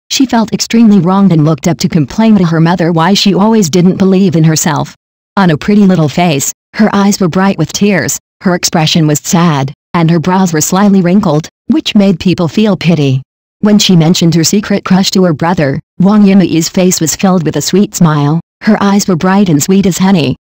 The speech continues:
and her mind seemed to recall the face of her secret crush, and her whole body was emitting pink bubbles. Let Liu Yifei play such a charming role,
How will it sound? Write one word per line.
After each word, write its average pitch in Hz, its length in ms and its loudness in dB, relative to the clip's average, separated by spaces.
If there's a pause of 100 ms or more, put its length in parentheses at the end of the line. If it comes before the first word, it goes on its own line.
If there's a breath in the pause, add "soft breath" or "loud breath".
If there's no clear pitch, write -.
and 160 140 2
her 165 140 2
mind 175 320 2
seemed 180 240 4
to 180 60 2
recall 170 380 0
the 160 100 -4
face 185 340 0
of 156 80 -4
her 170 80 0
secret 202 420 -2
crush, 175 460 -2 (220)
and 165 120 0
her 170 100 2
whole 214 260 0
body 202 240 0
was 185 220 -4
emitting 180 420 2
pink 185 320 -2
bubbles. 165 440 -2 (400)
Let 233 200 0
Liu 180 260 4
Yifei 170 480 0
play 175 240 0
such 196 300 -2
a 180 40 0
charming 196 460 2
role, 160 360 -2